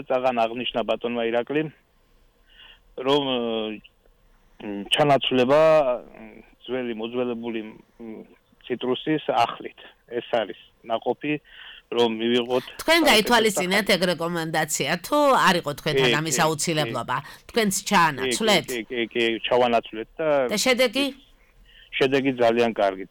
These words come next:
Speaker 1: ძალიან კარგი. რომელიც, იმიტომ საჭიროა ეს, ე, საჭიროებს განახლებას,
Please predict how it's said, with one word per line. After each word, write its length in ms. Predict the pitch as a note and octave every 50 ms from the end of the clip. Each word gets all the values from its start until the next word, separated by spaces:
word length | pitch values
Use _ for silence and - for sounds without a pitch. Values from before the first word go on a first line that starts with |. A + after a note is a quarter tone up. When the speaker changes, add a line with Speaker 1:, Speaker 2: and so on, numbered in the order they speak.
| -
Speaker 1:
ძალიან 340 | - G#2+ G#2 G#2 G#2+ G#2+ G#2 -
კარგი. 340 | - G#2+ G2+ G#2 G#2+ B2+ C3+ C3 - - - _ _ _ _ _ _ _ _ _ _ _ _ _ -
რომელიც, 340 | A2+ A2 A2 G#2+ G2+ G2+ - _ _ _ _ - - - - - -
იმიტომ 240 | C3+ C#3 D3 D3+ D3 C#3+
საჭიროა 460 | - D3 C#3+ C3 C3+ C3 A#2+ A2+ A2 A#2 B2
ეს, 100 | A#2 - -
ე, 120 | - A#2 A2+ A2 A2 G#2+ G#2+ G#2+ - - - - - - -
საჭიროებს 520 | C3+ B2+ B2+ C3+ C3 C3 C3 C#3+ D3+ - -
განახლებას, 560 | A#2 A#2 B2+ A#2+ - - B2+ B2 C3 C#3+ D3